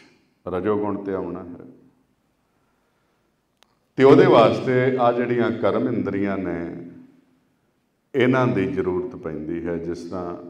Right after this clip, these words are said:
ਆਪਣੇ ਹੱਥ ਪੈਰ ਨੇ, ਇਹਨੂੰ ਬਾਣੀ ਦੇ ਵਿੱਚ ਕੱਪੜਾ ਕਹਿੰਦੇ ਨੇ। ਤੇ ਜਦੋਂ ਤੁਸੀਂ ਇੱਥੇ ਆ ਗਏ, ਸ਼ਬਦ ਨੂੰ ਸੁਣਿਆ,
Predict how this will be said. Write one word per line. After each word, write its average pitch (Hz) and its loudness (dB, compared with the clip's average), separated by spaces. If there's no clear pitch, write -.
ਆਪਣੇ 92 -6
ਹੱਥ 82 -6
ਪੈਰ 92 -6
ਨੇ, - -12
ਇਹਨੂੰ 170 6
ਬਾਣੀ 107 6
ਦੇ 135 2
ਵਿੱਚ 131 -2
ਕੱਪੜਾ 98 -2
ਕਹਿੰਦੇ 80 -10
ਨੇ। 80 -18
ਤੇ 135 6
ਜਦੋਂ 156 6
ਤੁਸੀਂ 135 0
ਇੱਥੇ 123 2
ਆ 90 6
ਗਏ, 104 0
ਸ਼ਬਦ 101 -2
ਨੂੰ 107 -4
ਸੁਣਿਆ, 98 -6